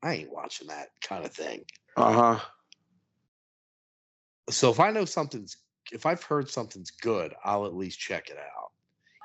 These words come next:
Speaker 1: even if it doesn't normally fit into, like, the, the, the synopsis of, synopsis of The Bear doesn't appeal to me at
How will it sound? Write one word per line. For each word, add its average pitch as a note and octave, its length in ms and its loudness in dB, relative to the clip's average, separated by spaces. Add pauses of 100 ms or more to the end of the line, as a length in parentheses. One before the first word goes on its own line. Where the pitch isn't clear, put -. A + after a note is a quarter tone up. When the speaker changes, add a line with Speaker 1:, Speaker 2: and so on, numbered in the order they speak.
Speaker 1:
even A#2 240 2
if - 160 2
it G2 100 2
doesn't G#2 320 2 (200)
normally G2 520 0
fit - 360 -2
into, E2 680 -6 (1000)
like, B2 280 6
the, B2+ 220 0
the, B2 320 0
the G#2+ 120 -4
synopsis C3 680 2
of, G#2+ 420 0 (600)
synopsis - 640 -10 (320)
of B2 420 6 (720)
The A2 260 2
Bear B2+ 640 6 (560)
doesn't C#3 380 -2
appeal B2 340 -8
to B2+ 160 -12
me A2+ 460 -10
at A2+ 180 -2